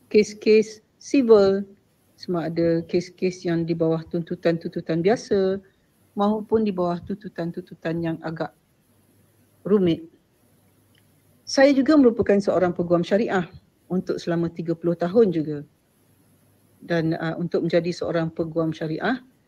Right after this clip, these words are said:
syarat-syaratnya pula adalah berbeza. Oleh itu, nasihat saya sebenarnya,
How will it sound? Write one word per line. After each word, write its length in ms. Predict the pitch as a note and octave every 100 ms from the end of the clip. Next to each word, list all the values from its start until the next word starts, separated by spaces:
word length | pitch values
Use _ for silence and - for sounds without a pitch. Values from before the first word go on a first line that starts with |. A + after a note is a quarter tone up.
| _
syarat-syaratnya 720 | - E3+ - - D#3+ - E3 E3
pula 240 | F#3 B3 F3
adalah 320 | D#3+ D#3 D#3
berbeza. 580 | E3 F3+ A#3+ G3 F3 F3 _ _ _ _ _ _ _ _ _ _ _ _ _ _ _ _ _ _ _ _ _ _ _ _
Oleh 320 | G3+ A3 G#3 G#3+
itu, 320 | A#3+ B3 B3+
nasihat 400 | G#3 A3 G#3 -
saya 440 | G3+ F#3+ F#3 G3+
sebenarnya, 760 | A#3+ F#3+ F#3+ F3+ E3 D#3+ D#3+